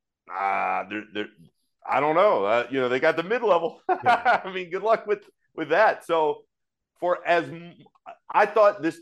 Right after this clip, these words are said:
Speaker 1: divorce was going to be done. I thought Kyrie would play out the next few months and it would be over because they have won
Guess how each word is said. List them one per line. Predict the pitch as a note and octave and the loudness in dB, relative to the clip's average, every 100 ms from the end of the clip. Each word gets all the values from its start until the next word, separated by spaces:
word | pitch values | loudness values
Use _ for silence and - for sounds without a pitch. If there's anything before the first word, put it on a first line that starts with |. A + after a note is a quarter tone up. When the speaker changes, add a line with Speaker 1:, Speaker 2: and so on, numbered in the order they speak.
| _ | _
Speaker 1:
divorce | C#3+ B2 C#3 C#3 - | -4 2 2 0 -6
was | A2+ G#2 | -12 -8
going | C3 C3 | -6 -6
to | A#2 | -8
be | G#2+ G#2+ F#2+ F2+ _ _ _ _ - | -8 -8 -8 -10 _ _ _ _ -4
done. | C3 B2 F2+ - | 2 2 2 -4
I | F#2 B2+ | -2 2
thought | C#3 B2+ | 2 2
Kyrie | - D#3 C#3+ D#3+ D3 | 2 2 2 -2 -2
would | C#3 | -2
play | E3+ D#3 | 0 4
out | D3 D3 | 2 2
the | A#2 | -4
next | C#3 - _ - | -6 -8 _ -14
few | C#3 | -8
months | B2+ C3 - | -6 -6 -8
and | G2+ | -4
it | C3 | -4
would | A#2 F2+ | -4 -8
be | F2+ - | -14 0
over | C3+ C3 - - _ - | 2 2 0 -16 _ -20
because | - - - G#3 A3 | -20 -10 -2 -2 -2
they | F3 E3 | -4 -2
have | D3 A#2+ | 0 0
won | G2+ A#2 G2+ | -2 -4 -4